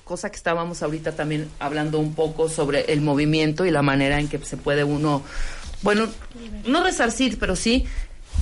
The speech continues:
eh, los efectos que también co-, con, con la parte motora o motriz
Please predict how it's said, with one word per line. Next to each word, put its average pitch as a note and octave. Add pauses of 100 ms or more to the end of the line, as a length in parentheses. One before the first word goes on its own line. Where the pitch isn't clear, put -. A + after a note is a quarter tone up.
eh, -
los G#3+
efectos B3
que -
también F#3+
co-, -
con, D#3+
con D#3+
la D#3
parte E3+
motora E3
o D3+
motriz F3